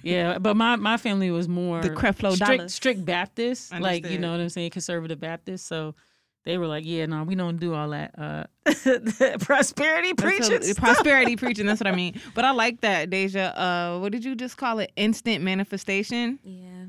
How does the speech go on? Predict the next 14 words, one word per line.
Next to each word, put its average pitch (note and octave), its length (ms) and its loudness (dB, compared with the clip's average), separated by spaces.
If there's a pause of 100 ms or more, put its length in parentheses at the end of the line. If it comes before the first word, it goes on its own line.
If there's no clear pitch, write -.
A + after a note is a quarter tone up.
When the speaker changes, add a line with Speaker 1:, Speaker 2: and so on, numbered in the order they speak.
Speaker 2:
Give A3 140 0
me A#3+ 80 6
the F#3+ 180 0
instant G3 580 4
manifestation F3+ 840 0
power. D2 480 -6 (100)
Speaker 3:
That's G3+ 240 -14
what F#3+ 140 -16
I G2+ 120 -20
want. - 320 -20
That's G#3+ 320 -18
all F#3+ 160 -18
I - 120 -20
need. G3 300 -20